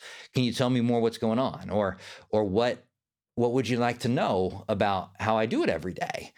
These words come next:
and how I do it every day?" And then I would have had some kind of a dialogue rather than a monologue from him and me getting defensive. So it's easy. And we can't prepare for every situation,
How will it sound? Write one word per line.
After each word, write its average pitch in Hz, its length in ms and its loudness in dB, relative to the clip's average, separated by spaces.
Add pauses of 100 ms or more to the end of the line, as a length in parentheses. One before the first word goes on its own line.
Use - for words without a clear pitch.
(380)
and 110 300 0
how 120 220 2
I 185 80 2
do 107 180 0
it 82 80 -4
every - 220 -8
day?" - 380 -10 (520)
And 123 140 4
then 139 100 2
I 131 60 2
would 123 140 4
have 104 80 0
had 117 180 0
some 113 140 -6
kind 113 160 2
of 104 80 0
a 127 40 0
dialogue 101 760 0 (120)
rather 113 300 2
than 107 160 0
a 95 60 0
monologue 95 640 0
from 95 160 -2
him 92 240 0
and 87 100 0
me 95 140 0
getting 90 280 0
defensive. - 520 -6
So 180 100 2
it's 202 140 0
easy. 180 420 0
And 123 200 -2 (280)
we 185 280 2
can't 220 360 0
prepare 214 300 2
for 185 220 0
every 143 260 2
situation, 208 800 0